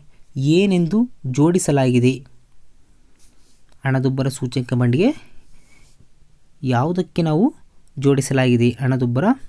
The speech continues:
ಸೂಚ್ಯಂಕ ಬಾಂಡನ್ನು? ಅಂದರೆ ಡಬ್ಲ್ಯೂ ಪಿ ಐಗೋ, ಸಿ ಪಿ ಐಗೋ ಅಥವಾ ಎರಡಕ್ಕೋ ಅಥವಾ ಎರಡಕ್ಕೂ ಅಲ್ವೋ? ಸರಿಯಾದ ಉತ್ತರ ಡಬ್ಲ್ಯೂ ಪಿ ಐ.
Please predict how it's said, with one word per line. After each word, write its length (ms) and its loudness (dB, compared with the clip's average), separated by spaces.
ಸೂಚ್ಯಂಕ 520 -4
ಬಾಂಡನ್ನು? 420 0
ಅಂದರೆ 180 -2
ಡಬ್ಲ್ಯೂ 320 2
ಪಿ 320 2
ಐಗೋ, 240 2
ಸಿ 260 -2
ಪಿ 240 0
ಐಗೋ 260 2
ಅಥವಾ 160 0
ಎರಡಕ್ಕೋ 640 2
ಅಥವಾ 120 -2
ಎರಡಕ್ಕೂ 400 -2
ಅಲ್ವೋ? 500 2
ಸರಿಯಾದ 360 2
ಉತ್ತರ 320 2
ಡಬ್ಲ್ಯೂ 340 2
ಪಿ 280 -4
ಐ. 180 2